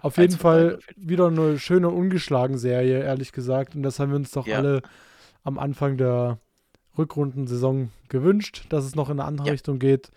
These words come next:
Speaker 1: Das ist es bisher. Und es ist nicht, es ist jetzt nicht so, dass die Saison schon vorbei ist, weil,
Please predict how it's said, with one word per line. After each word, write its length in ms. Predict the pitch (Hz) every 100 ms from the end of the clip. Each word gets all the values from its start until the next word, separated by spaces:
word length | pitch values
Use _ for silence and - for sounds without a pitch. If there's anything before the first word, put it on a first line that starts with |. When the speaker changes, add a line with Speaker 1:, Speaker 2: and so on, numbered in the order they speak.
| _ _ _ -
Speaker 1:
Das 300 | 131 - - -
ist 180 | 196
es 120 | 190 160
bisher. 560 | 165 - 147 135 131 _ _ _ _
Und 140 | 143
es 120 | 135 131
ist 160 | 127
nicht, 360 | 147 139 - - _ _ _ -
es 160 | 135
ist 80 | 123
jetzt 200 | 139 -
nicht 140 | 143 139
so, 140 | 139
dass 200 | 135 127
die 380 | - 131 123 117 - _ _ _ _ _ _
Saison 440 | - 123 131 139
schon 160 | - 123
vorbei 360 | 117 117 123
ist, 280 | 127 123 -
weil, 400 | 117 113 117 117